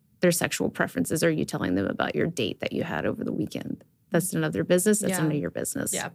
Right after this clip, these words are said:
Speaker 2: Boundaries. I think another important thing to take away from that scene was just the personal responsibility.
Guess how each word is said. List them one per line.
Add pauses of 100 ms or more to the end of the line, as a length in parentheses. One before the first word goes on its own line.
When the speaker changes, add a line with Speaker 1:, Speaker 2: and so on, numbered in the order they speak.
Speaker 2:
Boundaries.
I
think
another
important (840)
thing
to
take
away
from
that
scene
was
just
the
personal
responsibility.